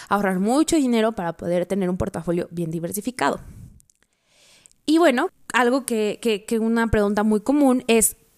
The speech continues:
¿qué beneficios obtengo si compro una acción fraccionada versus si compro una acción completa? Para quienes no lo sepan, cuando tú compras una acción completa de una empresa,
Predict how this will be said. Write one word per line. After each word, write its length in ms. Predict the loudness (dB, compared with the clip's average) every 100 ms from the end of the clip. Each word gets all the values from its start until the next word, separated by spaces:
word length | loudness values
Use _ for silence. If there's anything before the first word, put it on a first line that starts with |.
| _ _ _
¿qué 100 | 2
beneficios 680 | 4 4 2 2 6 6 6 0
obtengo 560 | -2 0 2 4 2 -2 -12 -20 -20 _ _ _ _
si 200 | -4 0
compro 320 | 2 4 4
una 100 | 4
acción 320 | 2 2 0 0
fraccionada 600 | -2 0 0 0 0 -4 -16 -18 -20 -18
versus 520 | 0 2 4 2 0 -2
si 160 | -2
compro 460 | 2 2 2 0 2
una 200 | 0 -2
acción 380 | 0 -2 -2 -8 _ _
completa? 420 | -2 2 0 0 -12 -16 -14 -14 -14 -2
Para 100 | 0
quienes 240 | 2 0 2
no 80 |
lo 80 | 2
sepan, 420 | 2 0 -2 -4 -8 -14 -16 -20 _ _ -2
cuando 220 | 0 0
tú 120 | -4
compras 300 | -4 -4 -2
una 100 | -2
acción 360 | 0 0 0 0
completa 520 | -2 -2 0 0 -2
de 60 | -4
una 100 | -4
empresa, 480 | -4 -4 -6 -10